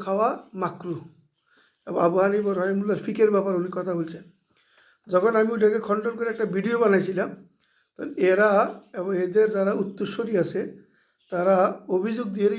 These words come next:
YouTube থেকে আমার ভিডিওটা সরিয়ে দিছে, বলে আমি নাকি, আহ, তাদের, আহ, মানে ফতুয়ার উপরে আমার নাকি কথা ইয়ে হয়ে গেছে,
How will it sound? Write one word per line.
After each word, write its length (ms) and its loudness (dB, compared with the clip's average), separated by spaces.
YouTube 260 -8
থেকে 180 -4
আমার 300 0
ভিডিওটা 300 0
সরিয়ে 300 2
দিছে, 260 -6
বলে 120 -2
আমি 220 2
নাকি, 280 0
আহ, 160 0
তাদের, 320 4
আহ, 340 2
মানে 160 0
ফতুয়ার 400 4
উপরে 280 2
আমার 240 -2
নাকি 260 -2
কথা 300 -2
ইয়ে 260 4
হয়ে 140 2
গেছে, 200 -10